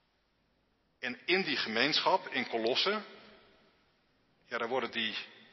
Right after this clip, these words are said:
die verschillen niet opgeheven, maar ze worden wel overbrugd door Christus. Grieken en Joden. Nou, Joden dachten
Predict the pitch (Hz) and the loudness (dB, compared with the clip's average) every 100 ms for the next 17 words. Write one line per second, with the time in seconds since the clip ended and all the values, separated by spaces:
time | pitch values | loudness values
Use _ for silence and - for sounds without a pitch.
0 | - _ _ - - - - - 120 107 | -20 _ _ -16 -10 0 2 4 2 2
1 | 104 - 202 - 131 107 101 101 196 208 | 0 0 2 4 4 4 2 0 -6 -10
2 | - - - - _ _ _ _ _ _ | -16 -20 -20 -20 _ _ _ _ _ _
3 | - 113 120 117 123 123 123 113 117 123 | -10 -8 -6 -2 -2 0 -2 -2 -2 0
4 | 139 104 - 117 - 143 - - - - | 0 -2 -8 -8 -6 -2 -2 -4 -10 -14
5 | - - _ _ _ _ _ _ - - | -20 -20 _ _ _ _ _ _ -20 -20
6 | - - - _ - - 143 170 160 147 | -20 -20 -20 _ -4 4 6 6 4 4
7 | 131 143 110 95 101 98 98 117 127 113 | 6 6 6 0 2 2 6 6 4 4
8 | 123 - 120 | 4 4 -4